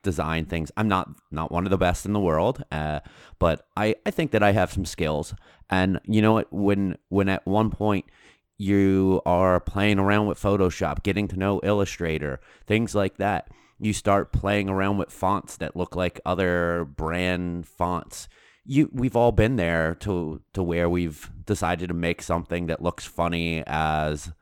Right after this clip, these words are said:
uh, utilizing someone else's stuff. That's fine and dandy to just do for fun. But when you start selling that, that is where the problem really lies. I mean, th-, I'm going back to parody here. Parody usually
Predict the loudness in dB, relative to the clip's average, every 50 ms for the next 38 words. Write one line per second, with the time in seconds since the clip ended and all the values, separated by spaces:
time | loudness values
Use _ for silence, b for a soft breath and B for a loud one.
0 | b b b b b b -6 -4 -4 -4 -4 -2 -4 -2 -2 -2 -4 -4 -4 -4
1 | -6 -8 -6 -6 -4 -4 -4 -4 -4 -6 -8 -10 -10 -12 -12 -12 -12 -8 -4 -4
2 | -4 -4 -6 -10 -20 -20 -20 -20 b b b b b b b _ _ _ _ -6
3 | -6 -6 -6 -4 -4 -2 0 2 2 2 2 2 2 2 4 2 2 2 0 0
4 | -2 -2 -6 -4 -4 -2 -2 0 0 0 0 0 0 0 0 0 -2 -4 -8 -4
5 | 0 2 2 2 0 -4 -10 -16 -18 b b b b 2 2 4 4 4 4 4
6 | 2 2 0 0 0 0 0 -2 -4 -8 -10 -6 -2 -2 0 0 0 0 -2 -2
7 | -2 -4 -4 -4 -6 -8 -12 -20 _ _ _ _ -10 -2 2 4 4 4 4 4
8 | 4 4 4 4 2 2 -2 -2 0 2 4 4 4 2 0 2 0 0 0 0
9 | 0 0 0 0 0 -2 0 0 2 2 2 2 2 2 0 0 0 0 0 0
10 | 0 0 -2 -2 -4 -4 -6 -8 -10 -8 -4 -2 0 0 0 0 -2 -4 B B
11 | B B B B B B B _ -12 -10 -10 -12 -10 -6 -4 -2 -2 0 0 0
12 | 2 4 4 4 4 4 2 2 2 0 0 0 0 2 4 4 4 4 2 2
13 | 2 2 2 2 0 0 -2 -2 -2 -4 -4 -4 -8 -4 2 2 2 4 4 4
14 | 4 4 4 2 0 0 0 0 2 2 2 2 2 0 2 2 2 2 0